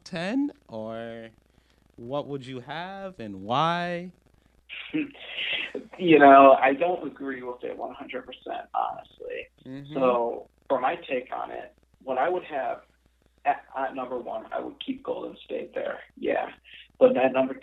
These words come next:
Speaker 2: two, m-, most definitely the Celtics. Celtics are definitely, in my opinion,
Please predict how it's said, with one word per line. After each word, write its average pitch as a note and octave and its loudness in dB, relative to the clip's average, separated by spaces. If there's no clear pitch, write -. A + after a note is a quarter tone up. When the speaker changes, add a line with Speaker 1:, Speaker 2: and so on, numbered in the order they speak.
Speaker 2:
two, D#3 -4
m-, A#2+ -12
most C#3 2
definitely B2 -2
the - -10
Celtics. - -6
Celtics B2+ 6
are A#2+ -2
definitely, B2+ -4
in A#2+ -6
my A#2+ -2
opinion, B2 -8